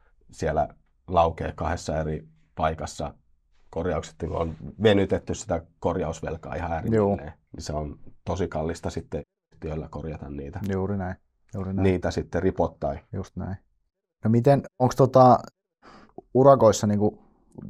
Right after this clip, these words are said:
Speaker 2: tapahtunut jotain merkittävää muutosta, jos miettii vaikka energiahinnan nousu, mikä nyt on onneksi vähän rauhoittunut, mut vaikka syksyllä oli, niinku, kovastikin tapetilla, niin onko urakkasisällöt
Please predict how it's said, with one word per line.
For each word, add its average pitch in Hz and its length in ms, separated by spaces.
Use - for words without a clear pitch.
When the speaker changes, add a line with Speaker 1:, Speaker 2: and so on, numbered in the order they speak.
Speaker 2:
tapahtunut 101 500
jotain 95 400
merkittävää 98 480
muutosta, 90 400
jos 98 120
miettii 101 360
vaikka - 320
energiahinnan 90 760
nousu, 80 240
mikä 90 340
nyt 87 260
on 90 80
onneksi 92 240
vähän 95 220
rauhoittunut, 95 540
mut - 200
vaikka - 280
syksyllä 92 420
oli, 95 140
niinku, 92 340
kovastikin - 500
tapetilla, - 520
niin 113 100
onko 95 380
urakkasisällöt 98 760